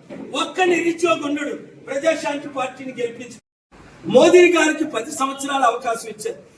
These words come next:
కేసీఆర్ గారికి పది సంవత్సరాల అవకాశం ఇచ్చారు, నిరుద్యోగులు పెరిగారే కానీ.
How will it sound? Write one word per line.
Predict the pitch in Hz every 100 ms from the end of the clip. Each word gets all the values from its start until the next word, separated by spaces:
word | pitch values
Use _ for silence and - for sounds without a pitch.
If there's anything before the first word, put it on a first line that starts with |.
| _ 277
కేసీఆర్ | 330 294 320 302
గారికి | 294 294 294 -
పది | 247 -
సంవత్సరాల | 262 240 262 262
అవకాశం | 226 - 226 214
ఇచ్చారు, | 208 - - - -
నిరుద్యోగులు | 240 349 - 349 339 311
పెరిగారే | - 240 262 294 277 -
కానీ. | 190